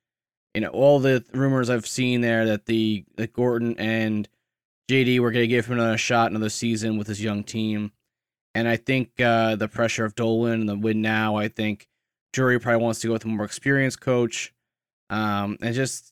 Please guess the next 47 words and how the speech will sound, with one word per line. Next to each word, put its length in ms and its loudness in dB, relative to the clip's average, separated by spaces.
get 160 4
a 40 4
new 100 2
voice 320 0
in 60 -2
the 80 0
locker 340 0
room 240 0
and 80 -2
just 240 -6
change 260 -2
up 80 -4
the 60 -6
culture 320 -8
a 60 -4
little 160 -4
bit. 240 -4
So 320 -2
not 260 4
a 60 4
major 340 2
surprise, 640 2
but 380 0
now 220 6
the 80 6
Rangers 300 4
are 40 4
looking 260 0
for 260 4
a 20 6
new 140 4
head 200 4
coach. 540 0
The 80 0
entire 440 4
staff 380 2
was 140 -6
let 200 -2
go 180 2
except 320 -2
for 80 -4
Benoit 500 0
Allaire, 420 2
the 100 0
Rangers 280 2
goalie 300 2
coach, 380 0